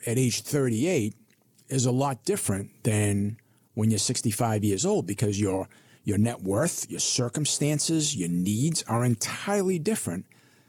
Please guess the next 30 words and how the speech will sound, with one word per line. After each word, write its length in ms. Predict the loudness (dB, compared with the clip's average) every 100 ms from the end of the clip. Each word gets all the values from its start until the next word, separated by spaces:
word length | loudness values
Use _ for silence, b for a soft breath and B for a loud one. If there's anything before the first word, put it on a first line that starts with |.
| b
So 180 | -2 0
we 140 | 2
were 100 | 2 2
able 260 | 2 0
to 100 | -4
help 320 | -2 -2 -2
them. 180 | -8 -8
Yeah, 180 | -2 0
we 120 | 2 0
saw, 340 | 0 0 -2 -6 B B
we 200 | -2 0
were 100 | 2
able 300 | 0 0 0
to 300 | 0 0 0
point 380 | -2 -2 0 0
out 160 | 0
some 200 | 2 0
opportunities 960 | 0 -2 -4 0 2 2 2 0 0 -4 B B B -4
that 140 | 0
were 120 | 2
available 500 | 2 2 0 0 -2
to 100 | -2 0
them. 360 | 0 0 -2 -2
John 260 | 0 2
and 100 | 2
Ryan 220 | 2 2 2
did 120 | 0
a 40 |
great 340 | -2 -2 -2 0
job 400 | -2 0 -2